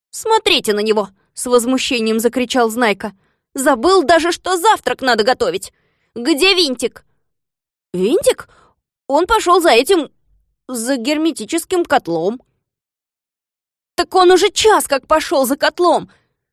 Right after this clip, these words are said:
Неужели так трудно котел принести?» «Сейчас пойду разыщу его», — сказал Шпунтик и стал пробираться к выходу.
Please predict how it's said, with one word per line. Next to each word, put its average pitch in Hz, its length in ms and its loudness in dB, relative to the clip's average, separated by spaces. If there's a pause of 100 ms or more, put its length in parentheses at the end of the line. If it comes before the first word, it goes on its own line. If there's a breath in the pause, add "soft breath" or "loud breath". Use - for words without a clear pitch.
(100)
Неужели 302 440 -2
так - 180 -4
трудно 285 400 0
котел 311 380 2
принести?» 240 640 -6 (1040)
«Сейчас - 320 -8
пойду 381 300 4
разыщу 370 380 2
его», — 220 220 2
сказал 214 340 -2
Шпунтик 339 440 -4
и 214 40 4
стал 302 240 -2
пробираться 220 520 0
к - 80 -12
выходу. 156 440 -8